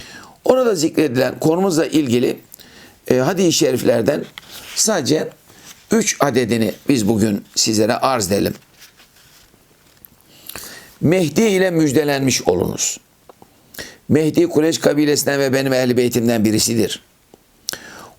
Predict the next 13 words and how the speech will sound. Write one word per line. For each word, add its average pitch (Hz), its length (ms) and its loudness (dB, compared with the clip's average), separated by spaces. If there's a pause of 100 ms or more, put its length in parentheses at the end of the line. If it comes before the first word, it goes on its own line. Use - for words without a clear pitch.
O 175 140 2
insanların 160 600 0
ihtilaf 147 440 0
içinde 151 300 2
oldukları 147 580 2
ve 139 120 2
içtimai 143 420 0
sarsıntılar 143 500 0
içinde 131 320 0
bulundukları 131 520 2
bir 135 80 2
zamanda 131 440 0
çıkar. - 360 -2